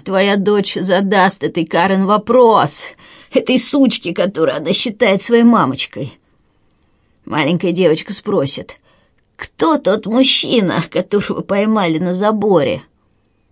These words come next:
Она никогда не узнает, что человек, которого застрелили на колючке,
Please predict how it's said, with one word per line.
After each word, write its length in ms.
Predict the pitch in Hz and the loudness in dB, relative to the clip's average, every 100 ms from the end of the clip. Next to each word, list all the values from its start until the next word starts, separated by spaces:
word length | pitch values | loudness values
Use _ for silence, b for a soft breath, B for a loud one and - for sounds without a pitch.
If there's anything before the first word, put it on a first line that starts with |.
| _ _ _ - | _ _ _ -6
Она 160 | 160 | -2
никогда 460 | 175 170 185 185 180 | -2 -2 -2 2 2
не 100 | 202 | 2
узнает, 540 | 202 190 202 147 127 | 0 0 0 0 -2
что 240 | - - 143 | -6 -12 -8
человек, 500 | - 190 185 175 - | -4 0 2 2 -2
которого 480 | 180 - 185 170 165 | -6 -2 -2 0 -2
застрелили 800 | 165 - - 214 226 220 180 | -4 -8 -2 2 4 4 2
на 120 | 175 170 | 0 0
колючке, 720 | 180 185 226 - - 160 | 0 2 2 0 -4 -6